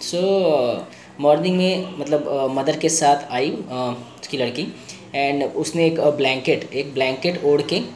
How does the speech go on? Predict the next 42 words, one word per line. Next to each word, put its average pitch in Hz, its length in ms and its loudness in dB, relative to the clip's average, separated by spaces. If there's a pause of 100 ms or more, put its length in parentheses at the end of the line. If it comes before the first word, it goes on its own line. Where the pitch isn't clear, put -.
(200)
पतला 131 480 0
ब्लैंकेट 147 420 0
लेके 143 280 -2
आई 143 160 2 (420)
and 131 200 0
बाल 156 420 6
म-, 143 80 -2
जो 156 180 2
उनका 151 160 0
बाल 143 280 6
था 160 160 0
मतलब 156 240 -2
she 190 140 -2
was 196 160 4
not 185 280 2
comb, 131 260 4
मतलब 170 220 0
ऐसा 165 160 2
लगा 180 200 4
कि 185 140 0
सुबह 175 220 0
उठा 170 340 4
और, 170 140 4
अ, 147 80 2
मतलब, 165 340 0 (360)
अ, 147 60 -2
आ 165 340 4
गई 120 220 0
है 104 240 -10 (300)
और, 139 260 2
अ, 127 500 0
sit, 190 220 4 (280)
मतलब 147 280 -2
एकदम, 151 320 2
अ, 143 180 2
sit 180 200 -2
politely 151 580 0
and 143 240 2
mild, 143 460 0
मतलब 165 240 0
एकदम 190 260 2
स-, - 340 -8